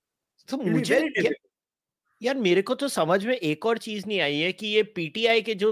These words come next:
Speaker 1: कैंडिडेट्स हैं, they were all पीटीआई independent and they still retained the election symbol,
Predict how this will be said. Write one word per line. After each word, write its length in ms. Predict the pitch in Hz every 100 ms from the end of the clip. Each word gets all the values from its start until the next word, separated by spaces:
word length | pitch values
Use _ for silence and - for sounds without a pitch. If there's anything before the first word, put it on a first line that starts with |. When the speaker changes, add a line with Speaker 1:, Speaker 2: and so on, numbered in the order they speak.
| 214
Speaker 1:
कैंडिडेट्स 560 | 151 151 175 190 -
हैं, 280 | 139 160 202 147
they 100 | 160
were 80 | 185
all 220 | 190 208 233 _
पीटीआई 480 | 170 156 196 208 185
independent 600 | 156 160 165 175 175 147 - - _ _ _
and 160 | 196 226
they 100 | 269
still 340 | - 269 285
retained 520 | 214 202 170 233 262
the 160 | 262 254
election 440 | 190 196 - 262 240
symbol, 480 | - 233 240 175